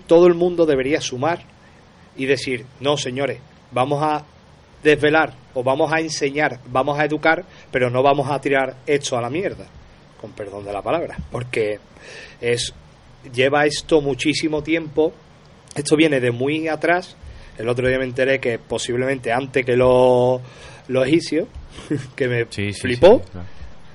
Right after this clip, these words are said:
Speaker 1: Y, y ahora que, eh, como tenemos un canal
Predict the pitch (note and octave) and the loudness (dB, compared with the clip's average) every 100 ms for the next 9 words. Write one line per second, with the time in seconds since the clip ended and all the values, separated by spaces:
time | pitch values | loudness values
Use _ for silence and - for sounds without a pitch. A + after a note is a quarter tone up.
0 | - E3 D#3+ D3+ C#3+ C#3+ - - - C3 | 2 6 10 10 8 4 -2 -16 -16 -4
1 | B2 A#2+ D#3 C#3+ G#2+ - A2+ A2+ A2 A2+ | 2 2 2 0 -4 -6 -8 -6 -6 -6
2 | A2 A#2+ D#3 F3+ D#3 E3 E3+ E3 | -6 -4 -2 -2 -2 -2 0 -2